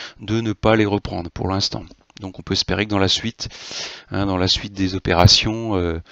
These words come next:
ça reviendra. D'accord ? Donc vous allez comme ça rencontrer un certain nombre de choses. Alors par exemple, là, il y en avait un qui, euh, une abonnée m'a signalé. Effectivement, dans la lecture avant, on avait le, le décompte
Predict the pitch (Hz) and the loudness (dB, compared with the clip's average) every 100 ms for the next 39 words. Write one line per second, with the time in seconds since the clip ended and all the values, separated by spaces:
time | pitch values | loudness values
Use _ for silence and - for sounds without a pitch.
0 | - - - - 95 95 95 98 90 92 | -20 -18 -6 0 2 2 2 0 -2 -4
1 | _ _ _ _ 98 90 104 - _ _ | _ _ _ _ -16 -4 -4 -4 _ _
2 | _ _ - - 95 120 - - 107 113 | _ _ -20 -14 -6 -6 -6 -10 -4 4
3 | 113 120 - 104 113 110 101 - 104 107 | 8 8 8 0 0 0 -4 -4 -2 0
4 | 98 98 95 95 - 95 113 98 - - | -2 -8 -10 -10 -8 -6 -6 -8 -16 -18
5 | - - 101 95 95 101 113 107 95 101 | -16 -2 0 2 4 4 2 2 0 6
6 | 98 104 107 110 95 90 87 87 85 - | 6 6 4 -2 -4 -2 -2 -2 -6 -8
7 | - - - - - - - - - 98 | -14 -12 -10 -12 -12 -16 -18 -8 -4 -2
8 | 92 98 104 107 104 - 104 101 104 117 | 0 0 -2 -2 0 0 0 2 6 8
9 | 127 - 101 110 - 104 123 113 107 107 | 6 4 -2 -4 -6 -2 2 6 6 6
10 | - 127 104 110 113 107 107 107 98 95 | 2 4 6 6 4 4 4 4 2 2
11 | 98 104 107 139 147 | 2 2 2 0 -4